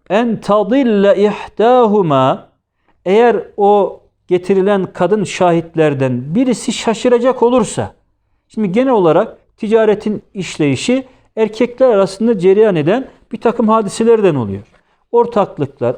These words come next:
alışverişler, borçlanmalar vesaire, bu işte profesyonel bir şekilde genel olarak erkekler ilgileniyor. Kadınlar eğer bu işte profesyonel olarak ilgileniyorlarsa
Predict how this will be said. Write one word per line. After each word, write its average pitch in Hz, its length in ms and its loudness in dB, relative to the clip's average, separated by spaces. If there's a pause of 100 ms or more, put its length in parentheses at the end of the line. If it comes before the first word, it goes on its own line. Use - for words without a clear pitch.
alışverişler, 151 880 0
borçlanmalar 190 880 0 (380)
vesaire, 214 580 0 (420)
bu 277 140 0
işte 165 360 -2
profesyonel 214 760 0
bir 185 60 0
şekilde 147 440 -2
genel 214 280 0
olarak 247 400 0
erkekler 233 500 -2
ilgileniyor. 117 680 -4 (420)
Kadınlar 247 580 0 (640)
eğer 170 360 0
bu 226 100 2
işte - 320 -2
profesyonel 175 720 0
olarak 185 480 0
ilgileniyorlarsa 165 1040 0